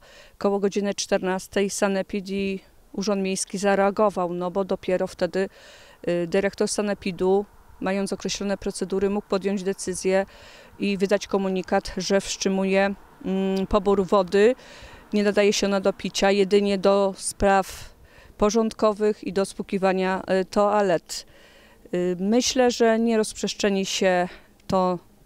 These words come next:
na inne miejscowości, aczkolwiek dzisiaj ma miejsce taka sytuacja, że jedna ulica w Mielcu jest połączona z wodociągiem, z miejscowością Rzemień, a tam się narasta bakteria coli,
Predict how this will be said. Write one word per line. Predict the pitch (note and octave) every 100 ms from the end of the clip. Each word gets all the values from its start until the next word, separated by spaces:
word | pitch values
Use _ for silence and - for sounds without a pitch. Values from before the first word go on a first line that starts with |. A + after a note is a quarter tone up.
| _
na | F#3 F#3+
inne | - G#3+ G#3+
miejscowości, | G#3 G3+ - G3 G3 G3 - G#3
aczkolwiek | G#3+ - - G#3 F#3+ F#3 G3 - - - - - -
dzisiaj | F3 G3 - G3
ma | G3
miejsce | F#3+ F#3+ - F#3
taka | G3 G3
sytuacja, | G3 G3 F#3 F3+ F3+ - F#3+ F#3+
że | - F#3+ F#3+ - - - - -
jedna | - F#3+ G#3 G#3 G3+
ulica | G3+ G3+ G3 - - F#3+ G3 F#3 - - -
w | G#3+
Mielcu | G#3 F#3+ F#3 - F#3+ G3 - -
jest | G#3
połączona | - G3+ G3+ - G3+ F#3+ F#3 F#3
z | -
wodociągiem, | G3 G3 G3+ - G3+ G3 F#3 G3 G3 - -
z | - -
miejscowością | C4 - A3+ B3 - B3
Rzemień, | A3+ A3+ G#3 G#3+ A3+ - - -
a | F#3+
tam | G3 G3
się | G3 G3+ G3+ G3+ - - - G3
narasta | G#3+ G#3+ G#3 - G#3
bakteria | G3 G3 - G3 G3 F#3+ F#3+
coli, | - G3 F#3 G#3+